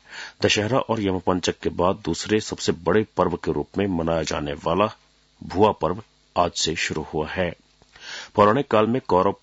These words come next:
पर पांडव के विजय प्राप्त दिवस के रूप में ये पर्व पूस की अमावस्या से तीन से लेकर पांच दिनों तक मनाया जाता है। लुम्बिनी बौद्ध विश्वविद्यालय और चीन के बीजिंग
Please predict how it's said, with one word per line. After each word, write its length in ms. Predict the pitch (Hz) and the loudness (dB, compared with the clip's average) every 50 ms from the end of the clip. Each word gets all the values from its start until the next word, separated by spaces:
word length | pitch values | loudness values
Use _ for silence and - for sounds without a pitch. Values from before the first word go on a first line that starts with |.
| _ - | _ -4
पर 100 | 113 107 | -4 -4
पांडव 380 | - _ 90 82 87 82 85 | -4 _ 0 0 2 0 0
के 160 | 82 - 113 | 0 0 -2
विजय 360 | 95 76 78 76 - 95 95 101 | -2 -2 -2 -4 -2 -2 -2 -2
प्राप्त 440 | - _ _ - 92 92 - - | -4 _ _ 2 2 2 0 -4
दिवस 400 | 78 69 - 82 71 90 104 - | -6 -2 -2 0 0 0 0 0
के 140 | - - 90 | -2 -2 -2
रूप 240 | 78 78 - - - | -2 -2 -4 -4 -4
में 120 | 87 101 - - _ _ _ - | -4 -4 -4 -6 _ _ _ -4
ये 100 | 85 - | -4 -4
पर्व 360 | - - 92 95 95 98 101 - _ _ | 0 0 0 0 0 -4 -12 -18 _ _
पूस 200 | - 117 110 - | -2 -2 -2 -2
की 140 | - - 131 | -4 -4 -4
अमावस्या 600 | - - - 104 98 90 80 82 - - - 62 - | -4 -2 0 2 2 2 2 0 -2 -2 -4 -4 -4
से 240 | - - 104 113 - - - - - - _ _ _ _ _ | -2 -2 -2 -2 -2 -8 -18 -20 -20 -20 _ _ _ _ _
तीन 260 | 113 110 117 127 131 | 0 2 2 0 -2
से 300 | 123 - - - - 117 | -6 -10 -12 -6 -4 -2
लेकर 340 | 110 95 73 73 - - 101 | 0 0 -2 -2 0 -2 -2
पांच 400 | 101 - _ - 98 101 104 - - | -2 -4 _ 0 0 0 0 -2 -4
दिनों 180 | 90 80 76 | -4 -4 -4
तक 160 | - - 98 - - - _ _ _ _ - | -4 -4 -6 -8 -10 -16 _ _ _ _ -6
मनाया 340 | 82 85 87 85 78 71 71 | -2 -2 0 0 0 -2 -4
जाता 300 | 71 - - - - 78 | -4 -8 -12 -10 -8 -8
है। 360 | 76 82 85 87 85 78 - - _ _ _ _ _ _ _ _ _ _ _ _ _ _ _ _ _ _ _ _ _ _ _ _ _ _ _ _ _ _ _ _ - - - - - - - - - - - - - | -6 -4 -4 -4 -4 -6 -8 -14 _ _ _ _ _ _ _ _ _ _ _ _ _ _ _ _ _ _ _ _ _ _ _ _ _ _ _ _ _ _ _ _ -20 -20 -18 -18 -16 -14 -14 -14 -16 -16 -12 -4 4
लुम्बिनी 400 | 101 113 117 127 123 139 165 170 | 4 6 6 6 4 4 2 0
बौद्ध 320 | 123 113 107 113 - - | 2 4 2 2 4 2
विश्वविद्यालय 840 | 117 104 107 - - 98 87 90 80 85 90 87 87 87 95 107 117 - - - | 0 0 0 0 0 0 0 -2 -2 0 2 2 4 4 4 2 2 0 0 0
और 140 | 92 101 | 0 0
चीन 300 | 101 - - - 104 101 | 0 -2 -2 0 0 0
के 180 | 98 - - 120 | 0 0 -2 -2
बीजिंग 480 | 85 82 95 95 90 95 107 113 120 | 0 0 0 0 0 0 0 0 -2